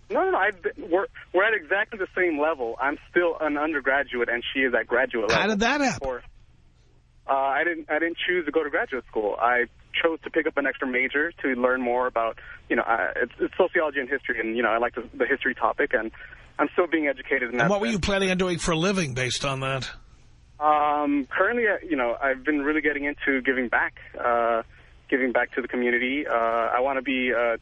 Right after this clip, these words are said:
Speaker 1: teacher right now, um, teaching in communities where I grew up.
Speaker 2: Something not very lucrative.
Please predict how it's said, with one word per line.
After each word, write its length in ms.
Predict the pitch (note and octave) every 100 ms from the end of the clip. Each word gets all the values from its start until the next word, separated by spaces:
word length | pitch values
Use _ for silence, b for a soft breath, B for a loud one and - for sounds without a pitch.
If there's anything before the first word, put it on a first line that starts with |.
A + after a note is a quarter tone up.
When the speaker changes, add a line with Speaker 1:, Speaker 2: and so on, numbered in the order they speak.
| -
Speaker 1:
teacher 400 | A3 - G#2 F#2+ -
right 200 | A#2+ G#2
now, 200 | G#2+ G#2 - B B B -
um, 440 | A#2+ A#2 A#2+ A#2+ -
teaching 220 | C#3+ C#3
in 80 | B2+
communities 400 | B2+ B2 A#2+ A#2
where 140 | A2 A2
I 60 |
grew 140 | G#2+ B2+
up. 60 |
Speaker 2:
Something 440 | G3 - F3 D#3 D3+
not 180 | C#3+
very 200 | B2 C3+
lucrative. 460 | C3+ D3 B2+ G2+ -